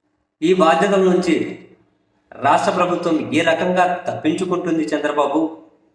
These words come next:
అలా తప్పించుకుంటే దాన్ని ప్రభుత్వం అంటారా? ప్రశ్న నంబర్ త్రీ,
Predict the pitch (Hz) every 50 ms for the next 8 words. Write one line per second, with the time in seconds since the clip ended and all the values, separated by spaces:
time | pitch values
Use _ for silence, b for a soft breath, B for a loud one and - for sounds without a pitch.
0 | _ _ _ _ _ - 131 - - 170 165 - - - 123 123 - 185 185 185
1 | - 175 160 151 151 156 151 147 147 139 135 135 135 131 131 127 123 - - -
2 | 104 104 113 135 135 - 180 175 - 156 147 - - 143 135 123 123 127 147 151
3 | 143 - - - - - _ _ _ _ _ _ _ _ _ _ _ _ _ _
4 | _ _ - 147 143 - 175 170 165 160 160 156 156 - - - 160 175 156 120
5 | - - -